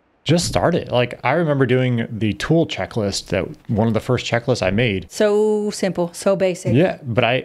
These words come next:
Speaker 1: I
Speaker 2: You
Speaker 1: added
Speaker 2: updated
Speaker 1: to
Speaker 2: it a
Speaker 1: it.
Speaker 2: million times. <laughs> Yeah.
Speaker 1: "Oh, I didn't think about this," or, "I, I should have added this," you know, and it's one of those things that just kept growing and building. But I just took the step to get going, and it, it just started making an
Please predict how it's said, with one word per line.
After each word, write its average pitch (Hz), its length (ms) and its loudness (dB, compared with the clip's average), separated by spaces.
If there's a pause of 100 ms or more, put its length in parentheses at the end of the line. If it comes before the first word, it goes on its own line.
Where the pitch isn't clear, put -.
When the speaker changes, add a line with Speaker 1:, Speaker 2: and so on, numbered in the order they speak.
Speaker 1:
I 135 160 2
Speaker 2:
You 196 60 4
Speaker 1:
added 135 360 4
Speaker 2:
updated - 40 -4
Speaker 1:
to - 60 -2
Speaker 2:
it 104 40 2
a - 40 2
Speaker 1:
it. 175 40 0
Speaker 2:
million 180 240 -2
times. 175 520 -4
<laughs> - 20 -16
Yeah. 202 220 0
Speaker 1:
"Oh, 123 180 2
I 107 100 0
didn't 107 180 0
think 117 120 0
about 117 180 0
this," 151 240 2
or, 92 140 0
"I, 95 160 -2
I 90 40 -4
should 101 260 0
have 107 80 0
added 123 240 0
this," - 300 -2
you 110 80 0
know, 120 180 2
and 117 100 0
it's 104 180 -4
one 117 220 0
of 147 60 0
those 123 120 0
things 131 180 2
that 98 80 0
just 85 120 -4
kept 107 180 0
growing 110 360 0
and 92 120 -4
building. 113 400 -2 (240)
But 101 340 -4
I 104 100 -4
just 104 260 -4
took 120 160 -2
the 113 320 -4
step 117 300 -2
to 104 120 -6
get 107 240 -4
going, 117 300 0
and 98 160 -2
it, 104 120 -6
it 101 180 -4
just - 180 -4
started 107 220 0
making 107 240 -2
an 67 180 -10